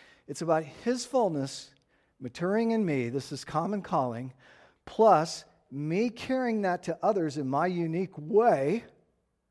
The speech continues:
which equals other people coming to faith, making disciples.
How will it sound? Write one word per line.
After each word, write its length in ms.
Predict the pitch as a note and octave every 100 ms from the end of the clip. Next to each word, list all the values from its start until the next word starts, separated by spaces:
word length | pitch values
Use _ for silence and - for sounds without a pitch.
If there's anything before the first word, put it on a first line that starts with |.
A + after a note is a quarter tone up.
| _ _ _ _ _ -
which 300 | E3 - - -
equals 840 | A3 C4 - F3+ C#3+ C#3 - - - _ _ _ _ _ _ _ -
other 220 | D#3 D#3
people 320 | - E3 -
coming 320 | A#2 C#3 A#2+ A2
to 60 |
faith, 340 | G2 C3+ G2+ - _ _ _ _ _ _ _ -
making 500 | C3 C#3+ C#3 C3 A#2+ _ _ _
disciples. 640 | C3 - B2+ G#2+ - -